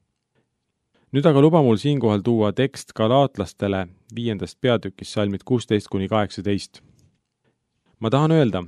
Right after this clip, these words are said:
käige vaimus, siis te ei täida lihalikke himusid, sest lihalik loomus himustab vaimu vastu ja vaim lihaliku vastu.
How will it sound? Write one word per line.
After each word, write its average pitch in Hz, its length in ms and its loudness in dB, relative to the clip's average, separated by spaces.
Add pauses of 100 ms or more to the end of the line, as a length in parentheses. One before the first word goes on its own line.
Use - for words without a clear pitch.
(440)
käige 139 260 0
vaimus, 131 460 0 (880)
siis 135 260 -6
te 104 140 -2
ei 98 80 -2
täida 117 500 0
lihalikke 101 640 -4
himusid, 101 480 -6 (340)
sest - 300 -8
lihalik 156 400 2
loomus 104 560 0
himustab 113 500 -6
vaimu 123 300 -2
vastu 101 400 -6 (300)
ja 104 140 -6
vaim 123 420 2
lihaliku 107 580 -2
vastu. - 340 -12